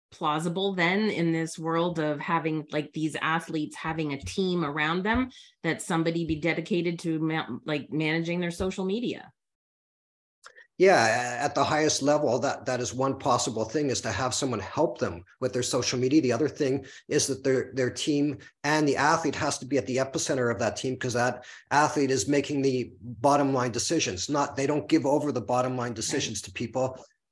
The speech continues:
Speaker 2: The resou-, their resources are their resources, but the bottom line is, and, and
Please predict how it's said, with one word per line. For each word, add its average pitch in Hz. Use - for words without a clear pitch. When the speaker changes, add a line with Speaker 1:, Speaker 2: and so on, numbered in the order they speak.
Speaker 2:
The 139
resou-, 160
their 135
resources 156
are 127
their 113
resources, 127
but -
the 127
bottom 135
line 123
is, 127
and, 127
and 113